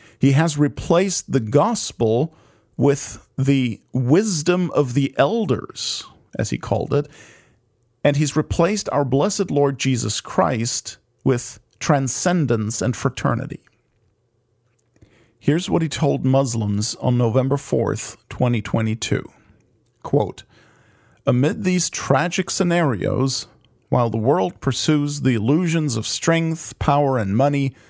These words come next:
we are called to proclaim, with the wisdom of our elders and fathers, that God and neighbor come before all else, that transcendence and fraternity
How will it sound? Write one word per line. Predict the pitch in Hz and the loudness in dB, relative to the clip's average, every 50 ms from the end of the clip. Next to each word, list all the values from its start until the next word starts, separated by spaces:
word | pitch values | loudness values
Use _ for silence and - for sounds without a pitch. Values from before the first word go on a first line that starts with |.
| - _ _ _ _ _ _ _ | -20 _ _ _ _ _ _ _
we | - 135 135 127 | 2 4 4 4
are | 110 101 | 2 0
called | - - - - 160 175 180 170 | -4 -4 0 2 2 2 2 0
to | - 175 | -4 -4
proclaim, | - - 160 - - - 156 147 143 143 135 131 131 131 - - _ _ _ _ _ - | -4 -4 -4 -4 0 0 2 2 2 2 2 0 -2 -4 -6 -12 _ _ _ _ _ -4
with | 110 107 - - | -2 -2 -2 -2
the | - 107 | -4 -2
wisdom | 104 113 127 170 196 175 180 185 185 180 175 175 - | 2 2 2 2 2 0 -2 0 0 0 0 0 -2
of | - 120 104 | -2 -2 0
our | 101 92 82 - - - | 0 0 0 -2 0 2
elders | 139 147 156 156 151 151 147 143 131 - | 2 2 2 0 0 0 0 0 0 -2
and | 110 - - | -4 -4 -6
fathers, | - - - 147 143 143 143 135 131 127 123 - - - _ _ _ _ | -2 2 2 4 4 2 2 0 -2 -2 -4 -6 -8 -10 _ _ _ _
that | - 113 98 - - 135 | 0 0 0 0 0 2
God | 156 147 160 180 180 180 185 175 - | 4 4 4 4 2 0 -2 -4 -2
and | 135 147 151 143 - | -2 -2 -2 -2 0
neighbor | - 135 139 127 117 95 - - - | 0 2 2 2 0 -2 -2 -4 -4
come | - - - 160 117 117 113 110 | -4 0 0 2 2 2 0 -2
before | - - - - 113 110 110 104 - - _ - | -4 -6 -4 -2 0 0 0 0 -2 -2 _ 2
all | 127 131 131 131 - - - | 2 4 2 0 -2 -2 0
else, | 120 120 104 92 - 117 - - - - - - - - _ _ _ _ _ - | 0 0 0 0 -4 -8 -10 -10 -12 -16 -20 -20 -20 -20 _ _ _ _ _ -4
that | 110 - | -2 -2
transcendence | - - 127 123 127 120 117 - - - 196 190 170 147 139 135 131 135 127 - - - - | 0 0 0 2 2 0 0 0 0 0 2 2 2 0 0 0 0 -2 -4 -4 -4 -2 0
and | 135 127 123 | 0 0 0
fraternity | - - 151 147 - - - - 170 151 135 123 110 - 98 101 90 | -2 -2 -2 -2 -4 -8 -2 0 2 2 2 2 0 -2 -4 -4 -6